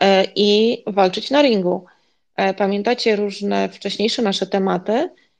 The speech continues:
kiedy, e, kiedy mówiliśmy o tej granicy, tak? O tej granicy,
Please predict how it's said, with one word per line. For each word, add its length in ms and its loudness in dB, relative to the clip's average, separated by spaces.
kiedy, 480 2
e, 400 -2
kiedy 440 0
mówiliśmy 560 -2
o 60 -2
tej 160 -2
granicy, 540 0
tak? 460 -6
O 60 -8
tej 140 -2
granicy, 640 0